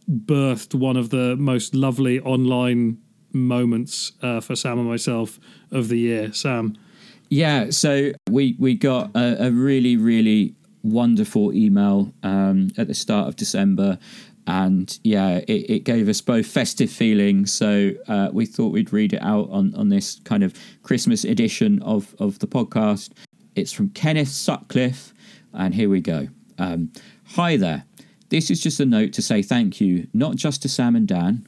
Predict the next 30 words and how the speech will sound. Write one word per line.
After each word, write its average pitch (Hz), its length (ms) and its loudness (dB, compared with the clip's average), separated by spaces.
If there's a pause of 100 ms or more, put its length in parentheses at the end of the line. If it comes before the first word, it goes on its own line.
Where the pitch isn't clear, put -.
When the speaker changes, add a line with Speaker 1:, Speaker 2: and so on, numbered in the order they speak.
Speaker 2:
as - 140 -6
great 95 240 -2
as - 120 -6
they 87 140 -2
are, 92 280 -2 (340)
but 135 180 -2
to - 100 -2
all 151 280 0
at - 100 -4
Arrow 95 320 0
for - 160 -4
literally 123 680 0
bringing 101 420 2
a 90 80 0
tear 113 600 0
to - 160 -4
my 104 240 2
eye. 82 380 -4 (540)
I - 60 -6
was 104 160 0
lucky 135 300 0
enough 123 240 0
to 117 100 -2
snag 131 380 0
one 107 160 2
of 98 80 0
the 104 80 -2
Gamera 127 500 0
box - 240 -4
sets - 460 -6